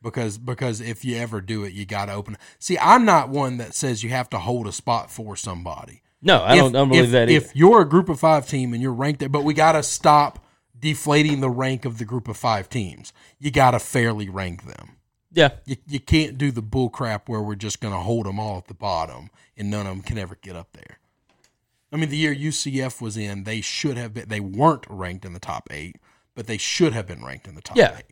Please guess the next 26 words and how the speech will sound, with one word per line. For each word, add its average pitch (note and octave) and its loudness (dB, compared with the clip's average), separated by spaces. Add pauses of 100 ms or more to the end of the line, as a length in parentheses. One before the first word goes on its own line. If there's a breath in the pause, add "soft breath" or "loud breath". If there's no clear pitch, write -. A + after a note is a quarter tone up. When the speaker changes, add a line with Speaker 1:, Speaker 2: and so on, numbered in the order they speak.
(120)
Speaker 1:
There's G#2+ -14
no D3+ 2
reason C3 -2
there G#2 -8
was G2 -12
nine G2+ -8
teams F#2+ -12
over D#2 -16
them. G1+ -20 (380)
Speaker 2:
Ian D#3 6
said, B2+ 6
uh, A2+ 8
"What C3+ 4
do C#3+ 6
you C3 4
think B2 0
of G#2 -2
Mike A#2+ 4
Leach's A#2+ 0
sixty-four C3 0
team G2+ -2
playoff G#2 0
idea?" F2 -10 (480)
Speaker 1:
I D3+ 6
love F3+ 6
it. - -14